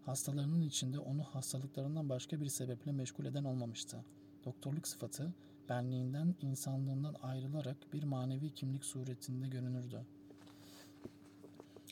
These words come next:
Bu Ömer Bey hiç yalnız hastaların ıstırabıyla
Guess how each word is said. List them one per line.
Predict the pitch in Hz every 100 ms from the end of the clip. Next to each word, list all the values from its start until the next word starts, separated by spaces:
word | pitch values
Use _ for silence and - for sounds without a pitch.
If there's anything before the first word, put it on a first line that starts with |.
| -
Bu | 175 -
Ömer | 151 151 151 147
Bey | 151
hiç | 170 -
yalnız | 156 151 151
hastaların | 135 135 - 135 135 160 131
ıstırabıyla | - 135 135 131 147 135 117